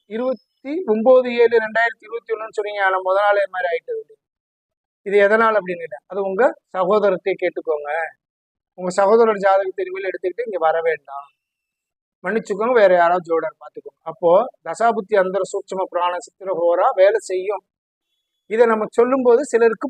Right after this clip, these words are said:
புரியறது இல்ல. ஆனா அவர் அக்கா கிட்ட அவங்க சொல்லிட்டு போன வார்த்தை, "இவர் சொல்றது அப்படியே நடந்துற போதா, அக்கா?" அப்படின்னு சொல்லிட்டு போனார். நம்ம சொல்லும்போது அவங்களுக்கு அது ஒரு மெத்தன போக்கா போய் இன்னைக்கு வாழ்வை இழந்து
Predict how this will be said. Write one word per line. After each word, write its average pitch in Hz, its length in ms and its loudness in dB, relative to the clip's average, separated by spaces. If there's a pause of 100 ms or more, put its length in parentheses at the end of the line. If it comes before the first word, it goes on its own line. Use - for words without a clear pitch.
புரியறது 220 400 2
இல்ல. 165 140 -2 (240)
ஆனா 165 380 -2 (300)
அவர் 175 180 -8
அக்கா 208 320 0
கிட்ட 190 280 -2
அவங்க 170 280 -2
சொல்லிட்டு 180 420 -8
போன 170 200 -4
வார்த்தை, 165 380 0 (580)
"இவர் 165 120 -4
சொல்றது 196 340 2
அப்படியே 185 300 2
நடந்துற 175 340 0
போதா, 151 240 0 (280)
அக்கா?" 170 400 -2 (340)
அப்படின்னு 165 440 -12
சொல்லிட்டு 156 240 -8
போனார். 151 380 -10
நம்ம 156 200 -20
சொல்லும்போது 208 540 0 (500)
அவங்களுக்கு 175 540 -2
அது 190 220 4 (580)
ஒரு 240 240 0
மெத்தன 196 480 -2 (120)
போக்கா 196 300 2 (100)
போய் 202 420 -2
இன்னைக்கு 185 320 -8
வாழ்வை 196 440 2 (200)
இழந்து 208 460 -4